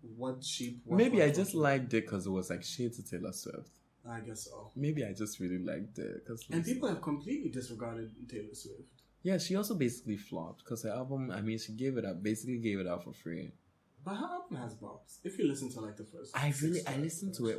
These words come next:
Speaker 1: tracks.
Speaker 2: once
Speaker 1: Yeah.
Speaker 2: and then I didn't again.
Speaker 1: 'Cause
Speaker 2: I
Speaker 1: I, I play Endgame like it's my shit.
Speaker 2: Yeah, I he-, I heard that's, like, the hit song going around
Speaker 1: Yeah, yeah,
Speaker 2: now
Speaker 1: yeah.
Speaker 2: 'cause I think it's top ten right now.
Speaker 1: Mm.
Speaker 2: But, like, I still don't see it for her.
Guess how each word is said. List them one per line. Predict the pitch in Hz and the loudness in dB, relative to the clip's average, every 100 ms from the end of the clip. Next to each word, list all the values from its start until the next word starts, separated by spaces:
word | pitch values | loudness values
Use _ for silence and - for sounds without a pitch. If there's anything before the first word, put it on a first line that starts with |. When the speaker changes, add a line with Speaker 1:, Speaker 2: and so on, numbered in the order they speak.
| 104 | 0
Speaker 1:
tracks. | 101 90 | -2 0
Speaker 2:
once | 92 98 110 131 131 - 107 | 0 -2 -4 -8 -10 -12 -12
Speaker 1:
Yeah. | - 104 | -8 -4
Speaker 2:
and | 101 | 0
then | 98 | 0
I | 92 | 0
didn't | 92 98 95 95 | 0 -2 -2 -4
again. | 98 - - | -8 -8 -2
Speaker 1:
'Cause | 170 147 | 4 6
Speaker 2:
I | 165 143 | 8 6
Speaker 1:
I, | |
I | 165 | 4
play | - 123 | 0 -2
Endgame | 117 113 110 104 | -2 -4 -4 -4
like | 101 - | -6 -12
it's | - | -16
my | - | -12
shit. | - - - - - | -10 -10 -12 -16 -4
Speaker 2:
Yeah, | 143 185 156 | 2 4 4
I | |
he-, | 165 | 4
I | 180 | 4
heard | 247 151 | 4 4
that's, | 123 117 | 4 2
like, | 101 | 0
the | 101 | 0
hit | 104 110 | -2 -4
song | 104 101 | -4 -2
going | 98 92 | 0 0
around | 85 85 87 | -2 -2 -2
Speaker 1:
Yeah, | 95 | -2
yeah, | 82 | -4
Speaker 2:
now | 64 - | -6 -8
Speaker 1:
yeah. | - | -6
Speaker 2:
'cause | 107 | -6
I | 101 | -4
think | 135 143 | -2 -2
it's | 110 - | -2 -4
top | - 101 | -6 -8
ten | - 101 - | -8 -10 -10
right | - 50 | -12 -12
now. | 50 - | -12 -10
Speaker 1:
Mm. | 101 - 101 - - | -10 -12 -16 -20 -10
Speaker 2:
But, | 123 | -4
like, | 120 120 | -2 -2
I | |
still | - 160 139 | -2 -2 -2
don't | 104 107 | -2 -6
see | - 90 | -8 -8
it | - | -8
for | - | -12
her. | - - | -10 -12